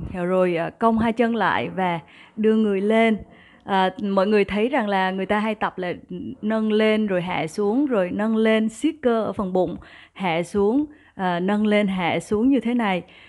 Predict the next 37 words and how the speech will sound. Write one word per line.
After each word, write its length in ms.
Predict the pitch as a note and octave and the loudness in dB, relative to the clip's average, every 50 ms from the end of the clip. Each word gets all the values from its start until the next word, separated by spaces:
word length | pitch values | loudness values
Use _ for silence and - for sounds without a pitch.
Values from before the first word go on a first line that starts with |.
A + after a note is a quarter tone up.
| - - - _ _ | -20 -20 -20 _ _
Nhưng 160 | - A3 A3+ | 0 2 4
mà 80 | A3+ A3 G3 A#3 C4 B3+ A#3 G#3 | 4 4 4 2 2 4 4 2
<laughs> 60 | G3 | 2
với 180 | F#3+ G#3 A3 - | 2 2 2 2
cái 120 | - D#4+ | 0 2
động 220 | C4 A#3 E3 E3+ F#3 | 2 2 0 0 0
tác 360 | - A3 A3+ C4+ D4+ - - | 2 2 2 2 -2 -4 -2
mà 320 | A#3 A3 G3+ F#3 F#3 F3+ F3+ - - - - - - - _ | 0 2 2 2 0 0 -4 -8 -20 -20 -20 -20 -20 -20 _
mình 300 | - G3+ G3+ G3 G3 G3 | -4 -2 0 0 0 2
đang, 400 | G3 G#3 G#3+ G#3 G#3+ G#3+ G#3 G#3 | 2 4 4 4 2 0 0 0
à, 100 | G#3 G3+ | 0 0
những 200 | G3+ G3+ F#3+ F#3 | 0 0 -2 -2
cái 100 | G#3 B3 | 0 0
ngày 220 | B3+ A#3+ A3 G3 F#3 | 0 2 0 0 0
mà 60 | F3+ | -2
mình 220 | F3+ F#3 F#3 F#3 | -2 -2 0 0
lười, 420 | F3+ F3+ F#3 F#3+ G3 F#3+ F#3 F#3 F#3 F#3+ | 0 2 2 2 4 4 2 2 0 0
không 180 | F3+ F#3 F#3 G3 | -2 -4 -2 0
có 140 | G#3 A3 | 0 2
muốn 220 | A3+ A#3+ B3 C#4 D4 | 4 4 4 4 4
vận 180 | B3 F3+ E3+ | 2 0 0
động 240 | F#3 F#3 E3+ F3 F#3 | 2 0 0 0 0
nhiều 280 | F#3+ F#3+ F#3+ F#3+ F#3+ F3+ | 0 2 2 2 0 0
mà 120 | F3+ F3+ | -2 -2
mình 200 | F3 F3+ F3+ F3+ | -2 -2 -2 -2
vẫn 300 | F3 F3 E3+ F3 G3+ A3 | -2 -4 -4 -2 -4 -4
có 120 | A3+ B3+ C4 | -4 -4 -4
thể 240 | - G#3+ C3+ D#3 | -2 -2 -2 0
muốn 400 | F3+ G3 G3+ F#3+ G#3 B3+ D4 D#4 | 0 0 -2 0 2 2 2 0
cho 180 | D4 - G#3+ F#3+ | 0 0 -2 -2
cơ 140 | F#3 G3 F#3+ | -2 -4 -4
thể 160 | G3 F3 - | -2 -4 -4
của 100 | - G#3+ | -4 -2
mình 160 | A3 G3+ F#3 | -2 -2 -2
khỏe 220 | E3+ - F#3 F3 F#3 | -2 -2 -2 -2 0
mạnh 280 | G#3 F#3+ D#3+ - F3+ | 0 -2 -2 -2 0
ấy, 140 | G#3 C4 C#4+ | 0 -2 -2